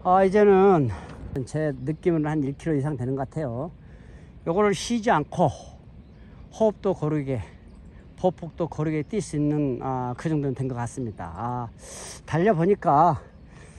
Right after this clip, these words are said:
처음에는 달릴 때는 다리도 좀, 요, 발, 발 디딤도 좀 불안하고 이렇게 손이나 어깨가 살살 결리기도 하고 그랬었거든요. 근데 지금은 달릴 때 그런 것도 없습니다. 예, 리듬도 있고요. 물론 빠르지는 않습니다.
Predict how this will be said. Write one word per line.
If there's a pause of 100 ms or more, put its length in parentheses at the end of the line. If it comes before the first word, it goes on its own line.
(240)
처음에는
달릴
때는
다리도
좀,
요, (140)
발, (580)
발
디딤도
좀
불안하고 (720)
이렇게
손이나
어깨가
살살
결리기도
하고
그랬었거든요.
근데
지금은 (720)
달릴
때
그런
것도
없습니다. (100)
예,
리듬도
있고요. (400)
물론
빠르지는
않습니다.